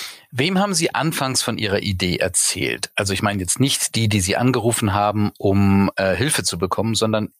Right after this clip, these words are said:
Ihr unmittelbares Umfeld. Wie haben die das aufgenommen?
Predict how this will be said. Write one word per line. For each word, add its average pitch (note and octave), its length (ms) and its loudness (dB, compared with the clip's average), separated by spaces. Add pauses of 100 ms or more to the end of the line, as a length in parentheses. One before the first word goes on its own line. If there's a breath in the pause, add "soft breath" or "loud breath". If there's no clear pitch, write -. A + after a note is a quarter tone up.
(120)
Ihr C3+ 160 0
unmittelbares C3 600 2
Umfeld. C#3 480 0
Wie G#2 120 0
haben A2+ 280 -2
die A#2+ 140 -4
das A#2 180 -2
aufgenommen? - 600 -6